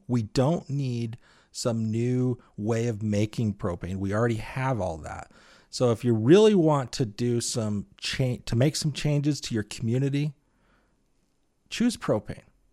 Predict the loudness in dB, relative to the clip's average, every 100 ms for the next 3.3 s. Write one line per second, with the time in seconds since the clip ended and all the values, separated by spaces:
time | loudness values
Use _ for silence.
0 | -8 0 0 0 -4 -10 -2 2 4 4
1 | 2 -4 -4 -6 -10 -6 -4 -4 -4 -2
2 | 0 0 -2 -4 -4 -6 -6 -8 -8 -8
3 | -10 -12 -18